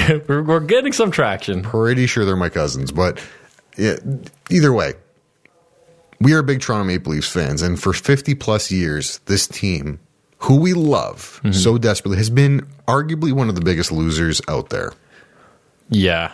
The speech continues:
Speaker 1: Yeah. It's hard to argue that. Like,
Speaker 2: Even, even when they're winning,
Speaker 1: 'Cause
Speaker 2: they're
Speaker 1: it
Speaker 2: still kinda losing.
Speaker 1: Because their bar is Stanley Cup or they're a loser.
Speaker 2: Well, I think, too, the media here,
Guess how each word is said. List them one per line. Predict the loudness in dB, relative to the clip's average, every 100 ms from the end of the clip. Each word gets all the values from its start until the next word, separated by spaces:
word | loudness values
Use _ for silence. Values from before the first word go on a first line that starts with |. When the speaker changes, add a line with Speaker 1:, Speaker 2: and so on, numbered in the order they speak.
| -8
Speaker 1:
Yeah. | -4
It's | -2
hard | 0 0 0
to |
argue | -2 -2 -4
that. | -4 -4 -4 -10 -20 _ -2
Like, | 0
Speaker 2:
Even, | -2 -6 -4
even | -2 0
when | 0
they're | 0
winning, | 0 0 -2 -8 _ _ _ _ _ _ _ _ _
Speaker 1:
'Cause | 2
Speaker 2:
they're | 2
Speaker 1:
it |
Speaker 2:
still | 2 0 0
kinda | 0 0
losing. | 2 2 0 -2 -4
Speaker 1:
Because | -4 0 2
their | 2 0
bar | 2 0 0 -2
is | -2
Stanley | -4 -2 0 0 -2
Cup | -2 -2 -2 -8 -4
or | -2 0 0
they're | 0 0
a |
loser. | 0 -4 -8 -18 _ -20 _ -20 -16 -12 2
Speaker 2:
Well, | 2 2 0
I | -2
think, | 0 -4
too, | -2 0 2
the | 2
media | 2 2 2 2 2 0
here, | -2 -2 0 -2 -4